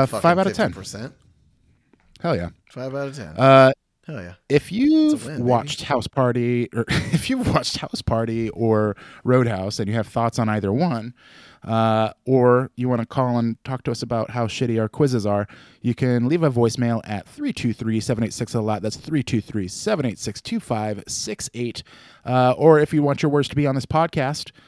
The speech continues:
Speaker 2: but you don't want your voice to be heard, you can always shoot us an email. Our email address is a little off the top pod at gmail dot com. Please make sure that you rate, review, and subscribe on whatever platform you're listening to.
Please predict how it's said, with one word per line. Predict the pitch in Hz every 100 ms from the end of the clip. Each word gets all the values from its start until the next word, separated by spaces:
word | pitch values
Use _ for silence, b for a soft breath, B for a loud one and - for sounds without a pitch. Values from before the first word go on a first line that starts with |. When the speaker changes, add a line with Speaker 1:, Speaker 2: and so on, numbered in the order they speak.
| b b
Speaker 2:
but | 120
you | 131
don't | 131 120 120
want | 127
your | 110
voice | 98 135 175
to | -
be | 120
heard, | 110 113 110
you |
can | -
always | 110 101
shoot | 127
us | 107
an | - 123
email. | 127 113 95
Our | 110 -
email | 123 123 117 101
address | 113 110 110 -
is | 120 117 85
a | 104 101
little | 98 117 104
off | - 104
the | 104
top | - 123 107 _
pod | - 127 123 90 95 -
at | 110 - -
gmail | 98 92 87 117 110 95
dot | 98 -
com. | 107 120 131 90 - B B B B -
Please | 160 151
make | 139 123
sure | 156 139
that | 131 -
you | 110
rate, | 98 139 -
review, | 110 107 131
and | 117 113
subscribe | 117 - - 113 117 101
on | 95
whatever | 101 95
platform | - 117 - 110 104
you're | 101
listening | 104 101 110 104
to. | 117 104